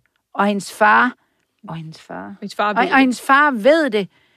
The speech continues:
Speaker 1: men beder nu det halve af byen om at blive væk. Spis din bøf et andet sted. Emilie, og så dit efternavn, Fisse er knæppet af det halve af byen.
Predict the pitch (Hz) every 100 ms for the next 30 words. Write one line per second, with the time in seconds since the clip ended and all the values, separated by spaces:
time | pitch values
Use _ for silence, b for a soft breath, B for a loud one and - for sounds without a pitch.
0 | _ _ _ 233 240 240 285 240 233 220
1 | 226 247 240 180 233 202 196 208 185 156
2 | 180 170 147 135 _ _ _ _ - -
3 | 339 269 - 214 180 233 262 - - _
4 | 196 190 190 226 220 - 160 165 - _
5 | _ _ _ _ _ _ _ 226 233 294
6 | 302 220 175 156 - _ _ _ _ _
7 | _ _ _ _ - 180 160 135 214 226
8 | 214 196 165 143 _ _ _ _ _ -
9 | 277 269 - 247 - - 185 - 214 226
10 | 233 - - 190 170 - 170 190 202 180
11 | 151 175 143